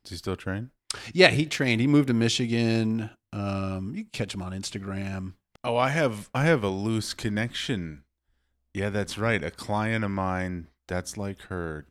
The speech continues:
Speaker 1: daughter's husband, a fitness client of mine.
Speaker 2: Uh,
Speaker 1: There, I have,
Speaker 2: Terry?
Speaker 1: I have some loose connection to this.
Speaker 2: You know Sean Mall.
Speaker 1: Like, I don't know him, but looked him up when they mentioned him, and I saw that you followed him, that one of those kind of
Speaker 2: Oh,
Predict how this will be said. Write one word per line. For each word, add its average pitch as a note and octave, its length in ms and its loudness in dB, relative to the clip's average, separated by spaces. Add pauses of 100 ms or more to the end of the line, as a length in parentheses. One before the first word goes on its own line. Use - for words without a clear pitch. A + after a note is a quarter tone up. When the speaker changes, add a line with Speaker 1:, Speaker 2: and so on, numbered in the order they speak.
Speaker 1:
daughter's F2+ 500 -4
husband, C3 640 -6 (560)
a D#2+ 200 -4
fitness F2 480 -8
client D2 380 -10
of D2 60 -12
mine. C#2+ 420 -12 (2000)
Speaker 2:
Uh, G2+ 420 2
Speaker 1:
There, A2+ 200 2
I B2 120 8
have, B2+ 200 6
Speaker 2:
Terry? G#3 280 0
Speaker 1:
I A#2 100 -4
have A2 200 0
some B2+ 400 0
loose A#2 280 0
connection F#2 640 -4
to E2+ 160 -8
this. - 480 -12
Speaker 2:
You B2 100 -2
know A#2+ 160 -2
Sean A2+ 420 -6
Mall. F2+ 360 -10 (260)
Speaker 1:
Like, A2 220 2
I G#2 160 6
don't G2+ 500 2
know G2 280 2
him, E2+ 220 -4
but F2+ 120 -2
looked G2 320 -2
him G2+ 160 0
up G#2 200 0
when F#2 180 -4
they G#2 180 2
mentioned F2 500 -4
him, E2+ 200 -4
and E2+ 140 -6
I E2 80 -6
saw F2 320 -2
that F2 180 -2
you F#2+ 480 0
followed F2 460 0
him, E2+ 200 -4
that F2 240 -4
one F2 140 -4
of E2+ 80 -4
those F2 240 -4
kind E2+ 300 -8
of - 120 -2
Speaker 2:
Oh, C#3 80 0